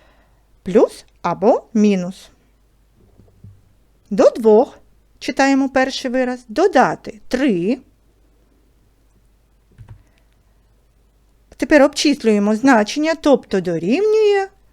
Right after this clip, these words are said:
п'ять. Результат дії додавання і є значення виразу. Тепер утворилась у нас рівність. Наступний вираз читаємо. Від п'яти відняти один.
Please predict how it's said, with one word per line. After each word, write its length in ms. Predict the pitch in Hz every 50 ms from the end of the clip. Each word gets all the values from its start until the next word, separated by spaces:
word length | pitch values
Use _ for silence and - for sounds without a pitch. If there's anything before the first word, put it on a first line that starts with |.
| _ _ _ _ _ _ -
п'ять. 540 | 202 165 - 214 202 180 151 - - - _ _ _ _ _ _ _ _ _ _ _ _ _ _ _ _ _ _ _ _ _ _ _ _ _ _ _ - _ - _ _ _ _
Результат 680 | - 233 285 320 302 370 370 370 - 277 208 190 180 180
дії 280 | 190 233 240 220 208
додавання 640 | 196 202 196 202 202 196 262 392 539 508 370 233 180 -
і 80 | 214
є 320 | 196 190 - 294 403 523 523
значення 580 | - 233 190 214 294 - - 294 240 202 170
виразу. 580 | 165 156 190 190 196 190 180 165 - 190 190 190 - _ _ _ _ _ _ _ _
Тепер 280 | - 208 202 - 339 523 539 480
утворилась 580 | - - 220 214 196 185 180 175 165 165 - -
у 60 | 175
нас 200 | 165 165 165 165 - - -
рівність. 640 | 247 277 302 285 262 247 233 233 233 240 - - - _ _ _ _ _ _ _ _ _ _ -
Наступний 560 | 208 302 480 - - 381 359 - 320 311 302
вираз 280 | 269 277 269 254 247
читаємо. 640 | 247 - - 226 - 214 196 196 196 196 196 190 196 202 - - - _ _ _ - 190
Від 220 | 262 - - -
п'яти 600 | - 240 220 185 - - 202 190 208 254 - - _ _
відняти 640 | - 202 220 214 170 170 185 190 180 180 - - 254 254
один. 480 | - 381 453 415 349 320 320 339 359 349